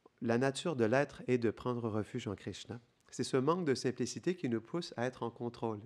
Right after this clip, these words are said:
et à essayer de maîtriser la situation. Tandis qu'en réalité, l'âme, elle est faite tout simplement pour, elle est faite pour prendre refuge en lui à, à chaque instant et de se souvenir de lui dans les,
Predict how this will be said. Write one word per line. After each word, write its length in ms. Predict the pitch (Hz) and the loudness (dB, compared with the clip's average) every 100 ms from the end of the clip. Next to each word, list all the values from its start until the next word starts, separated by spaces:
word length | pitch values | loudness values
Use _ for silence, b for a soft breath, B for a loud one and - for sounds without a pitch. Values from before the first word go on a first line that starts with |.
| - | -10
et 60 | |
à 20 | 113 | -12
essayer 300 | - 120 120 | -4 -2 0
de 80 | |
maîtriser 440 | 117 110 - 104 123 | -2 -4 -6 -4 -4
la 100 | 107 | -6
situation. 580 | - - - 104 - - _ B B B B | -10 -16 -10 -10 -10 -16 _ B B B B
Tandis 320 | - 107 123 135 | -6 0 0 2
qu'en 160 | 117 | 0
réalité, 420 | 110 113 107 - | 2 2 2 0
l'âme, 220 | 139 139 135 | 2 2 4
elle 120 | 113 | 2
est 60 | |
faite 220 | 110 160 - | 0 -4 -6
tout 120 | 175 | -6
simplement 500 | 202 185 131 131 156 | -4 -4 -2 -2 -2
pour, 400 | - 139 135 135 b b b b | -2 -2 -2 -4 b b b b
elle 140 | 110 | -2
est 60 | 107 | -2
faite 460 | - - - - - | -4 -6 -6 -8 -14
pour 160 | - - | -14 -6
prendre 240 | 127 120 | -4 0
refuge 320 | 113 - 139 | -2 -2 -2
en 100 | 117 | 0
lui 240 | 110 170 226 B B B B _ - | 0 -2 -6 B B B B _ -6
à, 160 | 120 - | -4 -2
à 80 | 113 | -4
chaque 300 | - 143 139 | -2 -4 0
instant 320 | 117 - 160 | -2 -2 -6
et 180 | 185 127 | 2 2
de 60 | |
se 120 | - 127 | 2 -8
souvenir 540 | - 165 160 185 170 | -4 -4 -2 -2 0
de 80 | 120 | 0
lui 240 | 107 139 | -2 -2
dans 180 | 127 113 | -2 -2
les, 180 | 104 | -2